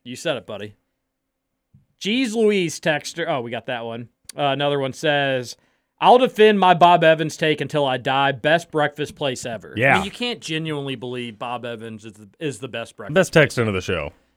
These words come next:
Speaker 1: You have to have some nostalgia value there to make you feel that way, if you do genuinely and truly feel that way.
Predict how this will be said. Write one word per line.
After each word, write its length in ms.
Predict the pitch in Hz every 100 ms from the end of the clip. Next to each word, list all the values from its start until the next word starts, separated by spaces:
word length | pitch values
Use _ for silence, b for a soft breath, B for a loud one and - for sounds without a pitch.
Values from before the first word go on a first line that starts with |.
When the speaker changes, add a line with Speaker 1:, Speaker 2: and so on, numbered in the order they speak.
| -
Speaker 1:
You 140 | 220
have 180 | 233 220
to 80 | 196
have 120 | 185
some 140 | 190 165
nostalgia 540 | 139 - 135 127 110
value 360 | 101 92 92 90
there 320 | 95 90 120 _
to 120 | - 131
make 260 | 127 117
you 100 | 120
feel 240 | 101 113 90
that 200 | 87 101
way, 240 | 92 -
if 180 | 185 175
you 100 | 165
do 300 | 110 139 127 - _ _ _
genuinely 460 | 151 135 120 117 107
and 80 |
truly 300 | 104 113 101
feel 220 | 92 104 95
that 180 | 73
way. 120 | 101